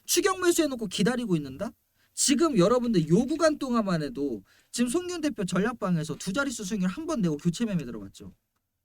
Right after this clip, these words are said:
지금 이런 시장이에요. 굳이 에이치에이비 여러분들이 계속 매달려 있으실 필요가 없다. 어차피 매수 타점은 다시 옵니다. 에이치에이비. 클래스 원이냐 투냐?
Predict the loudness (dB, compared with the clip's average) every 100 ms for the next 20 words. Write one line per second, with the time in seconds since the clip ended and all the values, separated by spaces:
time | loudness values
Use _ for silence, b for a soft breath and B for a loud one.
0 | -2 4 6 4 2 -6 -6 -4 -2 -2
1 | -4 -8 -10 -4 0 2 2 0 -2 0
2 | 0 0 -2 -2 -4 b b b 2 6
3 | 6 8 8 8 6 2 -4 -4 -2 -2
4 | -4 -6 -8 -8 _ _ 0 2 2 2
5 | 2 0 0 -4 -4 -4 -4 -4 -4 -2
6 | -4 -4 -10 _ -8 -6 -4 -6 -6 -12
7 | _ _ _ _ _ _ _ _ 0 2
8 | 2 2 2 2 2 -2 -2 -2 -2